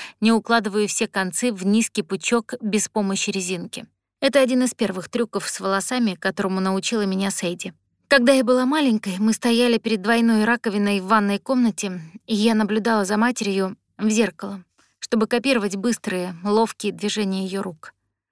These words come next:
Мой взгляд делается насторожённым, когда я слышу, как кричит снизу бабуля: "Эллари! Эзра! Пришёл офицер Родригес!"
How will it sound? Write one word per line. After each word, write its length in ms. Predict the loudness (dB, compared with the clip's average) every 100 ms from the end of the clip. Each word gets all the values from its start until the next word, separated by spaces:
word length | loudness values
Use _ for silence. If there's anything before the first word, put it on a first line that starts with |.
| _ -20 _
Мой 140 | 0 0
взгляд 500 | 0 0 2 2 -2
делается 540 | -2 0 0 -2 -4 -4
насторожённым, 1000 | -2 -2 -2 -2 0 0 -2 -4 -6 -10 -16 -20 _
когда 280 | -4 0 0
я 120 | 0
слышу, 400 | 0 0 0 -2
как 220 | -4 -6
кричит 420 | -4 -4 -2 -4
снизу 340 | -2 -2 -2 0
бабуля: 520 | -2 0 -4 -4 -10 _ _ _ 2
"Эллари! 600 | 6 6 4 0 -6 -14 _ _
Эзра! 540 | 2 4 4 0 -4 -10 _ _
Пришёл 380 | -2 0 4 4
офицер 500 | 2 -2 0 0 0
Родригес!" 760 | 0 2 2 0 -2 -10 -10